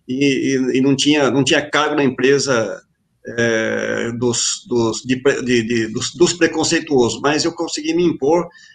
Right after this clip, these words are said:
é, sutilmente, sem, sem lamúria, né? É, talvez se levantou uma questão aí que, é, a grande maioria dos nossos colegas, é, tem, aí eu vou, aí eu vou ser um pouco chu-, ah, ah,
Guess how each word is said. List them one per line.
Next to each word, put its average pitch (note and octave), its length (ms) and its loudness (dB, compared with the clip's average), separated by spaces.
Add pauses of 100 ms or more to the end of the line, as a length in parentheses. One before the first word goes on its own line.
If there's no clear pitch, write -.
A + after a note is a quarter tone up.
(120)
é, C3 100 -10
sutilmente, E3+ 720 2
sem, D3+ 420 2
sem D3+ 180 -4
lamúria, B2+ 440 4
né? C#3+ 280 -2 (600)
É, B2 600 2
talvez D#3 220 -2
se F3+ 60 -6
levantou E3+ 300 0
uma D#3 60 -2
questão D#3 340 -6
aí D3+ 180 -2
que, E3+ 360 0
é, C3+ 180 0
a A#2 140 -2
grande F#3 260 2
maioria F3+ 160 4
dos D#3 100 -4
nossos D3+ 200 -4
colegas, D3+ 680 0 (400)
é, B2+ 460 4 (100)
tem, D#3 220 2 (220)
aí B2 100 2
eu D#3 80 0
vou, D#3+ 140 0 (100)
aí C3+ 80 0
eu D#3 60 0
vou E3 100 -2
ser F3+ 120 0
um E3+ 100 -2
pouco D#3 600 0
chu-, - 300 -2
ah, A#2+ 540 -2
ah, A#2 240 -6